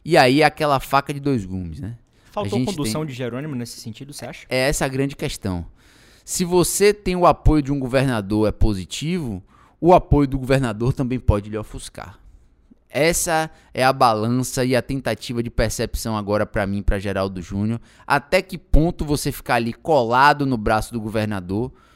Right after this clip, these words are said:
Speaker 1: você não tem um apagamento, muitas vezes, de uma pré-candidatura que você tem que encabeçar e ir pra rua mesmo. A gente sempre fala que ele conhece Salvador, que ele tem noção real do problema que vai ser enfrentar Bruno Reis. Eu acho que tem um jogo.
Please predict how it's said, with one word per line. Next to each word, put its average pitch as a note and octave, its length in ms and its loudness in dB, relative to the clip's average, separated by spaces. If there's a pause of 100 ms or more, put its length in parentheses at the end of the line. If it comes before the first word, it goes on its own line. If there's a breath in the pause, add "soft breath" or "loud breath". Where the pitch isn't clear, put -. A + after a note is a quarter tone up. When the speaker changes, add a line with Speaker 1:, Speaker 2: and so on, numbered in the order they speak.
(140 soft breath)
Speaker 1:
você A2 260 -4
não A#2 140 -2
tem A2 200 -6
um A2+ 220 -4
apagamento, G#2 680 -2
muitas G2+ 380 -6
vezes, G2 200 -6
de G#2 80 -12
uma G2 120 -4
pré-candidatura F#2+ 840 -4
que G2+ 100 -16
você G2 220 -10
tem G#2+ 200 -10
que - 180 -16
encabeçar A2 880 -2 (320 soft breath)
e - 120 -4
ir A2+ 40 -2
pra A#2 220 2
rua G2+ 220 0
mesmo. E2 360 -8 (280 soft breath)
A - 60 -14
gente B2+ 160 -4
sempre C3+ 200 -4
fala B2 180 2
que - 80 -6
ele B2 100 -2
conhece A2+ 300 -2
Salvador, A#2 560 -2 (240 soft breath)
que - 80 -12
ele A#2+ 80 -6
tem C3+ 160 -4
noção C3+ 560 -2 (180)
real C3+ 640 6
do G#2 120 -8
problema G#2+ 580 4
que - 100 -12
vai G#2+ 120 -4
ser - 100 -2
enfrentar A2 480 -2
Bruno G#2 280 -2
Reis. G#2 500 -4 (340 soft breath)
Eu F#3+ 160 6
acho G3 160 6
que - 80 -8
tem - 160 0
um G#3 100 2
jogo. A#2+ 460 4